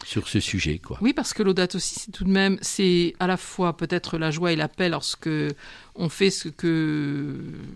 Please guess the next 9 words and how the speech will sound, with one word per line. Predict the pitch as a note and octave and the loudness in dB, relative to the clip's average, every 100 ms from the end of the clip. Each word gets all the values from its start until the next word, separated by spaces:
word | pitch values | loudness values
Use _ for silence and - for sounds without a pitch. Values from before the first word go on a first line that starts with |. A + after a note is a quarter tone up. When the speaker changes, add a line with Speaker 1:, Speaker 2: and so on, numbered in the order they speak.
| - - - - - - | -14 -16 -18 -20 -20 -18
Speaker 2:
ce | - | -10
que | - | -6
le | D3+ | -4
pape | D3 C3 - C3+ | -6 -8 -12 -14
demande, | D3 D#3 C4 F4+ G3 C#3+ - - - | -8 -2 -2 -2 -4 -6 -12 -20 -6
mais | F3 F#3+ - | 0 0 2
c'est | - F3 | -2 0
vrai | A3 | 2
aussi | G3+ C#3 - | 2 2 -2